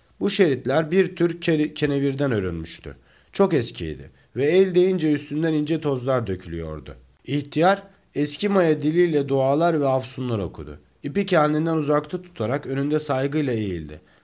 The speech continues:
Sonra da onları birbirinden ayırmaya başladı. Henry, "Düğüm dili, Mayaların unutulmuş yazı dili" diye fısıldadı.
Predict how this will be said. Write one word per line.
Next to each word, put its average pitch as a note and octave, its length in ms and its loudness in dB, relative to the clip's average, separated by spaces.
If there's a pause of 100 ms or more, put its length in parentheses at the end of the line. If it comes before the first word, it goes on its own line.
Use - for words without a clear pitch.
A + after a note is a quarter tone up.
Sonra F#3+ 400 2
da C#3 60 2
onları C3+ 340 -2
birbirinden C3+ 540 -2
ayırmaya G#2+ 460 0
başladı. D2+ 480 -8 (500)
Henry, D#3 540 2 (300)
"Düğüm F#3+ 320 4
dili, G2 280 -2 (120)
Mayaların E3+ 520 4
unutulmuş D#3+ 640 2
yazı D#3 280 2
dili" A#2 240 0
diye B2+ 140 2
fısıldadı. F#2+ 680 -6